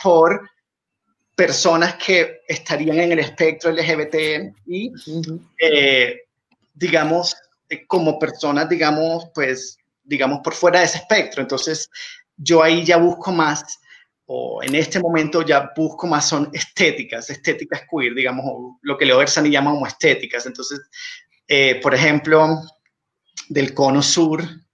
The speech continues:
Speaker 1: amo con todo mi corazón autores como Marosa Di Giorgio, Feliberto Hernández, Mario Lebrero, bueno, de Argentina, Silvia Molloy,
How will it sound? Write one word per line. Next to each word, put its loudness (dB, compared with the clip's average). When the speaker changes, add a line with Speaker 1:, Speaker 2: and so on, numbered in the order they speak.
Speaker 1:
amo 2
con -2
todo 0
mi -4
corazón -4
autores 2
como -4
Marosa 0
Di -2
Giorgio, 2
Feliberto -4
Hernández, -2
Mario -2
Lebrero, 2
bueno, -4
de -2
Argentina, -10
Silvia -2
Molloy, 4